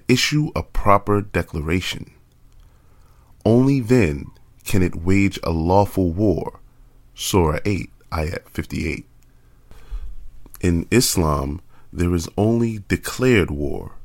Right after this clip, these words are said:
Therefore, in accordance with this principle, no proxy war in Islam can be lawful.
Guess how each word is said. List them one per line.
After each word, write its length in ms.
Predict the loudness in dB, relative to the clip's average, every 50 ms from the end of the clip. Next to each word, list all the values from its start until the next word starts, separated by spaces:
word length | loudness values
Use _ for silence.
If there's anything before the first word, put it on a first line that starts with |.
| -12 -12 -12 -14 -16 -20 -16 -14
Therefore, 880 | -12 -4 0 2 4 4 4 2 0 -4 -6 -6 -4 -6 -8 -10 -14 -18 _ -8 -6
in 160 | -4 -2 -2
accordance 640 | -4 -6 -6 -2 2 2 4 4 2 0 -2 -4 -2
with 200 | -2 -2 0 0
this 240 | 0 0 0 -2 -4
principle, 640 | -6 -4 -4 -4 -2 -2 -4 -6 -6 -8 -10 -12 -14 -18 -20 -20 -20 -18 -12
no 400 | -10 -6 -4 0 2 4 4 2
proxy 500 | 2 2 4 6 6 6 4 0 -2 -2
war 380 | -2 0 2 2 2 2 2 0
in 200 | -2 -4 -8 -6 -6
Islam 600 | -4 -4 -4 -4 -2 -2 -2 -2 -2 -4 -8 -12
can 240 | -12 -8 -8 -6 -4
be 140 | -4 -4
lawful. 580 | -4 -2 -2 -2 -2 -2 -4 -8 -12 -14 -14